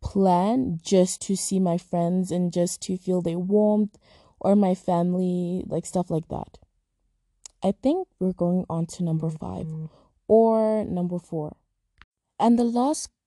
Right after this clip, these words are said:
cons of, like, not liking my birthday is the fact that the week leading to my birthday, I get super emotional.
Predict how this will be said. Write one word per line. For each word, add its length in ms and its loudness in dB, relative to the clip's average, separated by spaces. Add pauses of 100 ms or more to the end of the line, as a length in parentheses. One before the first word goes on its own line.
(500)
cons 800 -4
of, 460 -2
like, 300 -4
not 260 -4
liking 380 -4
my 160 -2
birthday 680 -4 (1160)
is 160 4
the 100 4
fact 460 0 (100)
that 380 0 (2250)
the 200 4
week 240 4
leading 420 0
to 100 -10
my 120 -2
birthday, 560 -10
I 140 2
get 280 -2
super 500 -4
emotional. 600 -4